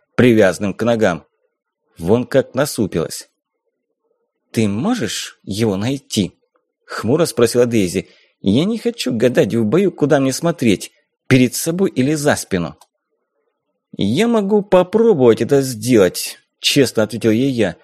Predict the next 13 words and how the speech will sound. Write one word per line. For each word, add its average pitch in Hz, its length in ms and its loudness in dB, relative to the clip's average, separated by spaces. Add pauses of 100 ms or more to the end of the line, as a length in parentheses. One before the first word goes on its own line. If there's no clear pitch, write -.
(440)
«Что - 260 0
точно 214 480 -2
найду, 170 480 -2 (280)
обещать 170 560 -2
не 208 120 -4
стану, 143 440 -4 (380)
а 214 140 2
попробовать 247 1080 -4 (160)
попробую». 117 760 2 (1400)
Вам 226 380 0
предложено 180 600 2
принять 117 360 2
задание 165 640 0